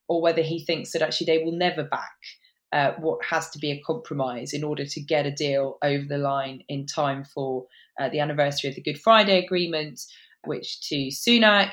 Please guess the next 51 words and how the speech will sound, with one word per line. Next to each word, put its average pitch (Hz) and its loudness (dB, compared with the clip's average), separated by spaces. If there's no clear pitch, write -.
and 147 -2
to - -8
U 151 -2
S 139 -8
President - -8
Joe 139 -4
Biden 190 6
and 160 -2
lots - -6
of 180 4
other 185 2
figures 160 0
is, 147 -4
uh, 147 0
really 151 -4
important 147 -10
symbolically. 175 4
The 160 -6
D 160 -2
U 147 -4
P 147 -2
have 160 -6
been 147 -2
very 143 4
clear 143 0
it's, - -8
it, - -12
it's - -10
not 175 -2
an 156 -4
important 143 -6
deadline 143 -2
as, 143 -6
as 143 -6
they 151 -2
see 147 -8
it. 143 -4
When 151 -2
I 147 -2
interviewed 147 -4
Arlene 143 2
Foster 170 -4
last 143 0
week, 156 0
she 143 -2
described 143 0
it - -4
as 147 -4
an 143 0
artificial 143 -2
deadline. - -4